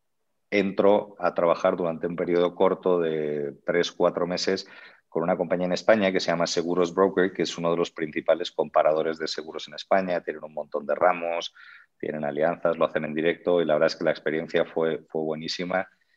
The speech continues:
Em, y me sirvió un poco para ver las tripas, no ya nada más del sector financiero en general, sino del modelo de negocio que yo quería,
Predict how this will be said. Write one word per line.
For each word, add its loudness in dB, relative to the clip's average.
Em, -2
y -6
me 0
sirvió 0
un -2
poco 0
para 6
ver 2
las 2
tripas, 2
no 0
ya 2
nada 2
más 0
del 0
sector 0
financiero -2
en -4
general, 0
sino -6
del -4
modelo -4
de 0
negocio -4
que -4
yo -6
quería, -2